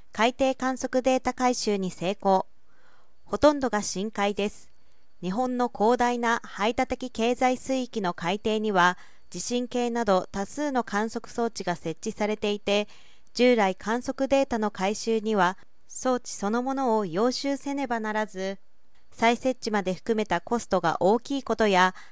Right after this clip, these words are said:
観測の不連続性によるデータ品質の低下などが懸念されていました。そのような状況から、深海底付近で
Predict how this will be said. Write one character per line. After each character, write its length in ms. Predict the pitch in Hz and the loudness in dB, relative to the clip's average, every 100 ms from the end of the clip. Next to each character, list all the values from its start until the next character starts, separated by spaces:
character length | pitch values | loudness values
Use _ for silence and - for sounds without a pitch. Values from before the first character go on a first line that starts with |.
| - | -4
観 220 | 208 240 | 0 0
測 260 | 240 233 226 | 0 -4 0
の 220 | 220 214 | 0 -2
不 200 | - 196 | -4 -2
連 220 | 220 254 | 0 0
続 240 | 254 262 - | 0 -2 -2
性 240 | 262 254 | 0 0
に 120 | 247 | -2
よ 140 | 247 233 | 0 4
る 220 | 240 - - | 2 2 -4
デ 140 | 220 254 | 0 2
ー 20 | |
タ 140 | 277 | 2
品 260 | 262 269 269 | 0 -2 -6
質 180 | - 214 | -6 -2
の 120 | 196 | -2
低 240 | - 196 | 0 -2
下 140 | 233 254 | -2 -2
な 120 | 254 | 0
ど 120 | 233 | 2
が 120 | 214 | 2
懸 220 | 202 - 170 | 0 -2 -8
念 180 | 190 | -8
さ 120 | 190 190 | -8 -8
れ 100 | 196 | -6
て 100 | 202 | -6
い 80 | |
ま 160 | 196 202 | -4 -6
し 100 | - | -6
た。 240 | 180 175 - - - - - - - - - - | -4 -4 -6 -16 -16 -16 -16 -16 -16 -16 -16 -12
そ 140 | - 233 | -6 -2
の 120 | 277 | 0
よ 160 | 302 | 0
う 20 | 302 | 0
な 160 | 262 | -2
状 220 | 226 190 | 2 2
況 260 | 208 226 220 | 2 2 2
か 160 | 220 214 | 2 2
ら、 220 | 214 226 - - - | 2 0 -10 -16 -14
深 300 | - - 254 | -6 -2 -2
海 240 | 247 247 240 | 0 -2 0
底 260 | 247 240 | 0 0
付 120 | 233 - | -2 -2
近 240 | 240 220 | -2 0
で 260 | 190 180 | 2 0